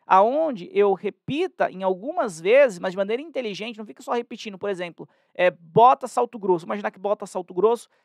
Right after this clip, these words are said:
seja um termo que tem bastante tráfego. Eu não vou ficar "bota salto grosso", "compre uma bota salto grosso porque a bota salto grosso é muito bonita e a bota salto grosso ela permite com que você possa, é,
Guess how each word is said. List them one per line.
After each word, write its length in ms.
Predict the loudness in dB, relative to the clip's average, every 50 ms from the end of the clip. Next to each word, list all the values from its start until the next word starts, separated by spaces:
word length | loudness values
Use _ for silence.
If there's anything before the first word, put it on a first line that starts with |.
| _ _
seja 260 | 0 2 2 2 2
um 40 | -2
termo 240 | -4 -4 -4 -4 -4
que 40 | -4
tem 120 | -6 -2
bastante 360 | -2 -2 -4 -4 -12 -16 -14
tráfego. 400 | _ -2 -2 -2 -2 -2 _ _ _ _ _ _ _
Eu 40 | -6
não 20 |
vou 80 | -6 -2
ficar 160 | 0 0 2
"bota 240 | 4 2 2 2 -2
salto 260 | -10 -10 -10 -10 -10
grosso", 320 | -2 2 2 2 2 -2 _ _ _ _ _ _ _
"compre 220 | -2 -2 -2 2
uma 100 | 2 2
bota 260 | 2 4 2 2 0 -2
salto 240 | -10 -10 -10 -10 -8
grosso 280 | -2 -2 -2 -2 -2
porque 220 | _ -18 -10 -4 -4
a 40 | -4
bota 220 | -2 -4 -6 -6
salto 260 | -10 -16 -16 -16 -14
grosso 460 | -10 -2 0 0 0 0 -6 -10 -20 _ _ _ _
é 280 | _ 2 4 4 4 4
muito 300 | 0 -6 -12 -12 -14 -14
bonita 540 | -14 -12 -12 -10 -10 -12 -10 -4 -4 -4 -4
e 120 | 0 -2
a 60 | -2
bota 300 | 0 0 0 -2 -2 _
salto 280 | -14 -12 -12 -10 _ -10
grosso 320 | -6 -4 -4 -4 -4 -6
ela 120 | -6 -8 -8
permite 400 | -8 -10 -14 -14 -16 -18 -20 -20
com 180 | -20 -20 -20 -18
que 120 | _ -16
você 240 | -14 -14 -14 -14 -18
possa, 520 | _ -4 -2 -2 -2 -2 -4 -10 -10 -10 _ _ _ _ _ _ _ _ _ _ _ _ _ _ _ _ _ _ _ _ _ _ _ _ _ -4
é, 720 | 2 4 4 4 4 4 2 0 0 0 -2 -2 -4 -6